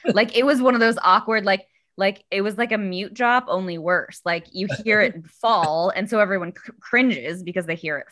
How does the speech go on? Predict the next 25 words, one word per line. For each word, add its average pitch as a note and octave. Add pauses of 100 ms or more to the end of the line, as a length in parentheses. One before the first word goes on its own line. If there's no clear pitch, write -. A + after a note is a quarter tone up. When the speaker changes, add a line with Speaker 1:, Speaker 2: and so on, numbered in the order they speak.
(120)
Speaker 1:
fall, E3
and D#3
they're D#3
like, D3+
"Oh, G#3+
that's F#3
expensive." G3 (340)
And A#3
then C4+
it -
slides G#3
across F#3+
the F#3
floor. F#3
So F#3
it's F3+
like, F3+
ping, F#4
sh-, - (1600)
and G#3
then G#3+
there's G#3
a G3
brief A#3+
pause, F3